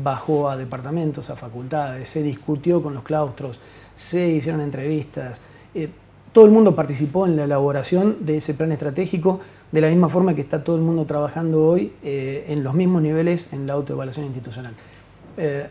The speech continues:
nos lleva a tener un diagnóstico más acertado, a definir las políticas no por nuestra intención, sino por las necesidades, eh, y la articulación obviamente nos da contexto. Eh,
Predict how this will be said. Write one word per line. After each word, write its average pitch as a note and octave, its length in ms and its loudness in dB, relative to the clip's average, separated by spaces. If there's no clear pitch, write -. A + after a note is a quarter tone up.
nos D#3 280 0
lleva F3+ 680 10
a D3+ 60 2
tener D#3 160 0
un F3 80 4
diagnóstico E3+ 400 0
más D#3+ 180 0
acertado, F#3+ 640 6
a D#3 180 -2
definir D#3+ 380 2
las E3+ 100 4
políticas E3 460 2
no E3 120 2
por D#3 120 -2
nuestra D#3 220 -2
intención, D3+ 420 -6
sino D3+ 220 -4
por C#3 120 -6
las B2+ 80 -8
necesidades, C#3+ 720 -4
eh, D3+ 500 0
y F3 120 2
la E3+ 100 6
articulación D#3+ 800 4
obviamente E3+ 500 0
nos C#3 140 -4
da C#3+ 120 -2
contexto. C3 460 -6
Eh, C#3 280 -4